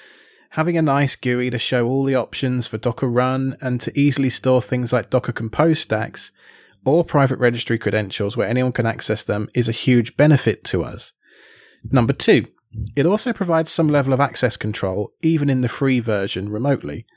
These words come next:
While we could just set up O S users for everyone on our big Docker test server, it's much easier for me to just let Portainer handle it and somewhat lock it down, especially when it comes to things like the Q A team,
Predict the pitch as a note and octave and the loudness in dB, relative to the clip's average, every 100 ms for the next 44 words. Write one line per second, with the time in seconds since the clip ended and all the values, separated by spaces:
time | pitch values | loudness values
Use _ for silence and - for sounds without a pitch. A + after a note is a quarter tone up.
0 | _ _ - E3+ G#3+ G3+ E3 D#3+ - C#3+ | _ _ -2 0 2 0 0 0 0 0
1 | A#2+ A#2+ A#2 A#2+ - A#2 A2 G2 - - | -2 0 0 0 -2 -4 -4 -8 -8 -4
2 | B2+ C3 C#3+ A#2+ G#2+ G#2+ A2+ A2+ - A#2+ | -2 0 2 2 0 -2 -2 -2 -2 -4
3 | - A2 - G#2+ B2+ - - F#2+ F#2 F#2 | 0 -2 -2 -2 0 0 -4 -6 -8 -10
4 | - - - - C3+ - E3 - - D3+ | -14 -20 -16 -6 -4 2 2 2 2 2
5 | C3 B2 B2 A#2 A2+ A2 - A#2 - D3 | 2 -2 0 0 0 0 -2 -4 0 2
6 | C3+ B2 - B2 A2 - D3+ D#3+ A#2 A2+ | 2 2 2 0 0 2 4 4 2 -2
7 | G#2+ G2 G2 A2 A2 - C#3+ C3+ A2+ G2+ | -2 -4 -4 -4 -4 2 2 2 0 -2
8 | G#2 - - C3 G#2 G#2+ _ _ - - | -2 -2 0 0 -2 -8 _ _ -6 -4
9 | - F3+ F#3 D3+ C3+ - C3 A#2 A#2 - | 0 2 4 4 2 0 0 0 -2 -2
10 | - B2+ A#2 A2+ A2+ A2+ A2+ G#2+ D#2 - | 0 2 4 2 0 0 0 -2 -4 -4
11 | - A2+ A2 A2 - F#2+ D2 | -2 0 0 0 -2 -6 -8